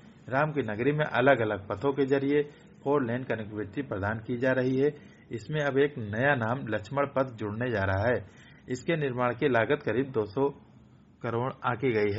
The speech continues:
है। गुप्तार घाट से राजघाट तक सड़क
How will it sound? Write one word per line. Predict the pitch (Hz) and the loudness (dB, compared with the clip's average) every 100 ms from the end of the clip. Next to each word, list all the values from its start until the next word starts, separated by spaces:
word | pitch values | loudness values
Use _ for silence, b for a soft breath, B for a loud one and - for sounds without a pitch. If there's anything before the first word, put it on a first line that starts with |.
| 120 | 2
है। | 98 - - - _ _ _ b b b - | 0 -8 -20 -20 _ _ _ b b b -8
गुप्तार | 131 - 147 165 | -6 2 4 4
घाट | 123 139 | 4 4
से | 135 | 6
राजघाट | 127 123 127 113 107 104 135 | 6 6 6 4 2 2 -2
तक | 135 - - b b b b _ _ | -2 -14 -20 b b b b _ _
सड़क | - 131 147 | -8 -2 -2